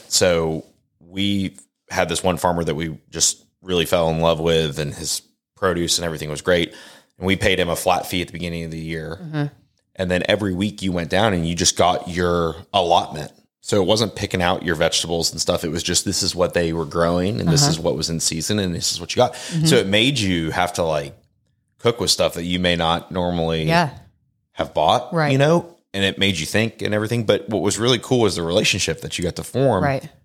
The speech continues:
Speaker 1: with this farmer
Speaker 2: Uh-huh.
Speaker 1: and taking the kids down to the farmer's market on Saturdays and just walking through
Speaker 2: Yeah.
Speaker 1: and looking at, like, this guy's zucchini and squash looks very different from this person's zucchini and squash,
Speaker 2: Right.
Speaker 1: you know, or
Speaker 2: Yeah.
Speaker 1: this person has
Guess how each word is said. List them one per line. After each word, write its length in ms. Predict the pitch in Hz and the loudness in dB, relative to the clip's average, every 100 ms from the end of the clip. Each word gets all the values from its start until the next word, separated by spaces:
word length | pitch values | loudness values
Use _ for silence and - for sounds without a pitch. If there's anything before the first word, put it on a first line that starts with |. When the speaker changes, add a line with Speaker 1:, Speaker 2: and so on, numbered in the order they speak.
| _ _ | _ _
Speaker 1:
with 220 | 87 85 | -4 -2
this 160 | 85 - | 0 -2
farmer 460 | - 101 82 71 - | -2 -2 -4 -8 -4
Speaker 2:
Uh-huh. 280 | 139 151 - | 0 0 0
Speaker 1:
and 100 | 98 | 2
taking 220 | 123 117 | 2 2
the 60 | 107 | -2
kids 280 | - 107 101 | 2 2 2
down 160 | 92 | 0
to 60 | 87 | 0
the 60 | 80 | 0
farmer's 320 | 123 123 95 | 0 0 -2
market 220 | 90 - | -4 -4
on 120 | 85 80 | -4 -2
Saturdays 480 | 85 82 85 85 | 0 0 0 -2
and 80 | 95 | -2
just 180 | 143 - | -2 2
walking 320 | 101 - 80 | 2 2 -4
through 400 | - 87 110 78 165 | -4 -2 -2 -4 -6
Speaker 2:
Yeah. 220 | 156 139 | -4 -2
Speaker 1:
and 220 | 117 95 98 | 0 2 2
looking 280 | 117 123 | 2 2
at, 200 | 90 85 | 2 0
like, 320 | 82 78 67 - _ _ _ _ _ _ - | -4 -8 -8 -20 _ _ _ _ _ _ -2
this 180 | 95 - | 0 2
guy's 260 | 95 82 | 0 0
zucchini 380 | 85 - 87 82 | -4 -6 -6 -4
and 80 | 80 | -4
squash 460 | - 87 85 - | -4 -4 -2 -4
looks 180 | 85 - | -4 -8
very 560 | 80 76 80 90 110 120 | -10 -14 -2 2 4 4
different 240 | 117 113 | 2 2
from 140 | 113 113 | 0 0
this 160 | - | 0
person's 400 | - 85 85 76 | -2 -2 -2 -6
zucchini 420 | 80 - 80 78 | -8 -6 -6 -6
and 100 | 78 | -4
squash, 260 | - - 156 | -6 -4 -4
Speaker 2:
Right. 220 | 151 - | 0 2
Speaker 1:
you 120 | 147 | 2
know, 280 | 127 98 127 143 | 4 6 6 4
or 80 | |
Speaker 2:
Yeah. 120 | 160 156 | 4 4
Speaker 1:
this 140 | 127 | 2
person 480 | - 131 120 113 101 | 0 0 -2 -6 -4
has 340 | 101 92 87 | 0 0 -2